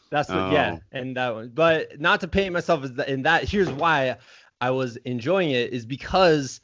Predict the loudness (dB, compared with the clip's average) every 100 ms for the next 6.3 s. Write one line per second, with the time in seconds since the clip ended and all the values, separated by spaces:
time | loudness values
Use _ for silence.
0 | _ _ _ _ _ _ _ _ _ -14
1 | -6 0 4 6 6 4 -4 2 4 4
2 | 2 -2 0 2 0 0 0 -2 -2 -2
3 | -2 -4 -4 -4 -8 -6 -8 -12 _ -4
4 | -4 -4 -6 -4 -6 -6 -4 -4 -6 -10
5 | -12 -16 _ _ _ _ _ -4 0 0
6 | -2 -12